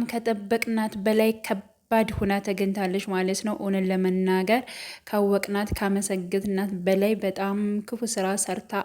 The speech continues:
አይተናታል ማለት ነው። ያው ምሩ በጣም ያማታል።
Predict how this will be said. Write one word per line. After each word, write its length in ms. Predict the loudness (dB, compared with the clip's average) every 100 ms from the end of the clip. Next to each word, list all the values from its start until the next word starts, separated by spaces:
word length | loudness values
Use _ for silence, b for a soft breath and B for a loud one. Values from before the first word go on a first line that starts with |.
| -6 0
አይተናታል 840 | 2 2 2 0 0 -2 -4 -4
ማለት 340 | -4 -4 -6 -8
ነው። 140 | -10 -10 B B B
ያው 200 | 0 2 4
ምሩ 240 | 4 4 4
በጣም 320 | 2 0 0 0
ያማታል። 580 | 0 0 -2 -2 -4